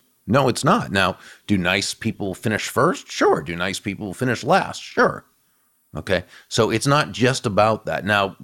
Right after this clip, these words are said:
being nice is a great thing. Uh, and by the way, uh,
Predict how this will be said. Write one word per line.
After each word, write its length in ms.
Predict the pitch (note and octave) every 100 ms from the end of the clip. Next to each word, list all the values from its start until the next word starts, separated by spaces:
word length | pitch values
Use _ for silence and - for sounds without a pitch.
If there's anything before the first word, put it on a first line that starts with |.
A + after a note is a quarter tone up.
| E2
being 320 | G#2 A#2+ B2+
nice 320 | G#2 G2 C#3 D3
is 100 | -
a 20 |
great 380 | - F2 A#2 A#2+
thing. 240 | A2+ D#3+ - _ _ _ - -
Uh, 220 | - F2+ F2+
and 280 | G#2 G#2 F2+
by 140 | A2
the 100 | G#2+
way, 260 | G#2 G#2+ G2+
uh, 160 | F2+